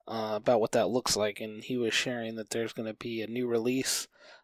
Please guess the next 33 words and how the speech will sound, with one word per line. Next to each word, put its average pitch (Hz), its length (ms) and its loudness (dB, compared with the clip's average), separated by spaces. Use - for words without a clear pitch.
uh, 123 260 4
hopefully 131 340 2
around 123 380 2
then, 147 260 6
that 139 180 4
he'll 135 140 6
be 131 100 4
able 120 160 2
to 117 100 -2
give 117 220 0
a 113 60 -2
little 117 200 0
bit 110 200 0
more 107 200 -6
information 104 640 -10
about. 78 360 -10
So - 120 -4
I'm 101 100 -4
pretty 113 200 -4
excited 113 400 -6
to 107 240 -6
have 104 180 -4
Adam 104 340 -2
on. 101 220 -6
He's 107 180 -8
a 101 220 -4
pretty 113 480 4
interesting 131 580 0
dude 131 220 4
to 123 60 0
talk 123 320 2
to 117 220 0
about, 110 320 0